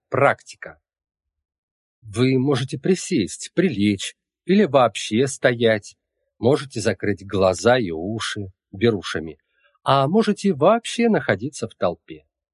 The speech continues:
Конечно, лучше, когда вас не беспокоят, но как таковой необходимости в этом нет. Если хотите, включите медитативную музыку без слов.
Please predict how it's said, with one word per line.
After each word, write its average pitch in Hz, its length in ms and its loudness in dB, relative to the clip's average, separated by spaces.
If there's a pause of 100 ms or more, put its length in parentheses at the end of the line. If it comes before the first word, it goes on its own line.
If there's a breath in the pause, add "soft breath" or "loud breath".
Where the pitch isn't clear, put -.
(640)
Конечно, 175 500 0
лучше, 160 380 -4
когда 131 380 0
вас 127 280 -4
не 123 120 0
беспокоят, 135 800 -2 (120)
но 120 560 -6
как 196 340 -2 (400 loud breath)
таковой 135 540 -2
необходимости 127 800 -4
в - 60 -4
этом 107 280 -2
нет. - 280 -8 (1500)
Если 131 360 0
хотите, 160 540 -2
включите 190 640 -2
медитативную 147 840 -2
музыку 104 460 -6
без 104 260 -6
слов. - 440 -10